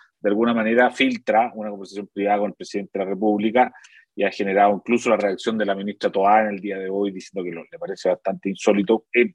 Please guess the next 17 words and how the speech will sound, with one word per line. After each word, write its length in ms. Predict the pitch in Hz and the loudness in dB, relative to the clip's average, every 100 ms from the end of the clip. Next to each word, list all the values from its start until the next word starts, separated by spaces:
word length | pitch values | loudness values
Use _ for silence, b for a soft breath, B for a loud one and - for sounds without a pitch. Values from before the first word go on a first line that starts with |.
| _ | _
¿cómo 240 | 151 156 | 2 6
ves 180 | 151 139 | 6 6
la, 240 | 135 123 117 | 4 2 0
el, 200 | 110 107 104 | -8 -10 -10
el, 180 | 113 | -10
la 140 | 107 107 | -6 -6
situación 360 | 110 107 131 | -6 -6 -4
del 120 | 123 104 | -2 -2
Partido 280 | 107 127 | -2 -2
Comunista 560 | 113 113 120 - 113 107 | -2 -2 -4 -2 0 0
con 220 | 120 117 | 0 -2
el, 140 | 110 - | -4 -6
con 200 | - 110 | -6 -4
el 160 | 104 101 | -6 -14
gobierno 300 | - 110 110 | -6 -4 -4
del 100 | 104 | -8
presidente? 520 | - - 95 85 - | -14 -8 -8 -8 -20